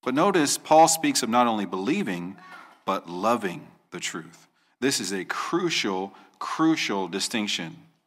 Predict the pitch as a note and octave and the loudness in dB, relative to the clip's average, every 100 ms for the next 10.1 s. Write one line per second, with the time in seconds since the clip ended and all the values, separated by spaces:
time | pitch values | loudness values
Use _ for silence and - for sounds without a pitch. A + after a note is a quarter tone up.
0 | _ _ _ _ _ _ _ _ _ C3 | _ _ _ _ _ _ _ _ _ 2
1 | D3+ C3 F#3 F3 F3 - C#3 A#2+ A#2 B2+ | 2 6 6 6 2 2 2 4 8 8
2 | C#3+ B2+ G#2 - A2 F#2 F2+ - - F2+ | 8 6 2 -4 -4 -6 -6 -8 -8 -10
3 | D#2 - - _ _ _ _ _ _ _ | -10 -18 -20 _ _ _ _ _ _ _
4 | _ _ _ _ _ _ D#3 D#3 F3 F#3+ | _ _ _ _ _ _ 4 6 6 6
5 | F3 A#2 C3 C3+ D3+ E3 D3+ C3 - - | 4 4 4 6 6 6 4 2 0 4
6 | C#3+ D3 - - - B2 G2+ - - - | 4 4 0 -2 0 -2 -2 -4 -4 -6
7 | D#2+ - - - _ _ _ _ _ _ | -6 -6 -6 -10 _ _ _ _ _ _
8 | _ _ _ _ - B2+ A#2+ B2 A2+ A#2 | _ _ _ _ 2 4 6 6 6 6
9 | B2+ C#3+ C#3 C#3+ C3 A#2+ A2 G2 G2+ - | 6 6 4 2 0 0 0 0 -2 -4
10 | - | -6